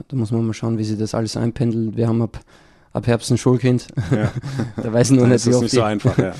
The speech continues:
Speaker 1: <laughs> wie oft ich herfliegen kann. Aber ist natürlich mein Ziel, äh, so oft wie möglich zu kommen.
Speaker 2: Dann abschließende Frage. Du hast drei Wünsche frei. Was wünschst du dem F C für die Zukunft?
Speaker 1: Ähm,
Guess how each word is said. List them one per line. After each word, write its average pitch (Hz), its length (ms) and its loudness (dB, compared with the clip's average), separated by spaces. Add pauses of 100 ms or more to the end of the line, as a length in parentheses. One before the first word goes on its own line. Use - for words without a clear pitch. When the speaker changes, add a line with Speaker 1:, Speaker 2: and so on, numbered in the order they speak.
Speaker 1:
<laughs> 143 120 -6
wie 123 140 6
oft - 160 2
ich 139 80 4
herfliegen 127 460 2
kann. 127 260 2 (360)
Aber 110 300 0
ist 104 120 -2
natürlich 107 420 0
mein 110 140 -2
Ziel, 107 320 -4 (260)
äh, - 260 -8 (320)
so - 180 -6
oft - 220 -8
wie 117 60 -2
möglich 110 320 0
zu - 100 -8
kommen. - 300 -10 (260)
Speaker 2:
Dann 98 200 -2
abschließende 117 520 0
Frage. 101 480 -2 (400)
Du - 100 -4
hast 101 140 -6
drei 107 220 0
Wünsche 110 260 0
frei. 95 460 -2
Was - 360 -8
wünschst 98 300 -2
du 87 80 -6
dem 76 360 -8
F 76 200 -12
C 71 300 -8 (260)
für 98 120 -4
die 87 120 -4
Zukunft? - 540 -8 (880)
Speaker 1:
Ähm, 120 680 4